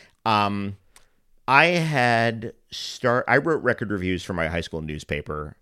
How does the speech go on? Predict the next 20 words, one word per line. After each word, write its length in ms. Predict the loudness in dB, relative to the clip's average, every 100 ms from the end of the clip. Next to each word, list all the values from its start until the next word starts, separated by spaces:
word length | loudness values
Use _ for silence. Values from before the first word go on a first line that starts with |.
| _ _ _ _ _ _ _ -10
You 100 | -6
know, 220 | -6 -6
I 120 | -6 -6
wrote 380 | -4 -4 -4 _ -6
reviews 480 | -4 -2 -4 -4 -6
of 500 | -6 -6 -8 -12 -14
Ramones 520 | -10 -6 -6 -6 -8 -6
records 380 | -6 -6 -6 -4
as 240 | -6 -4
they 100 | -6
were 160 | -6 -8
coming 340 | -6 -6 -6
out 240 | -8 -8
in 140 | -10 -12
the 200 | -12 -12
eighties, 600 | -12 -12 -12 -12 -12 -14 _ _ _ _
you 160 | -12 -10
know, 260 | -8 -8
and 140 | -6 -6
I, 280 | -6 -8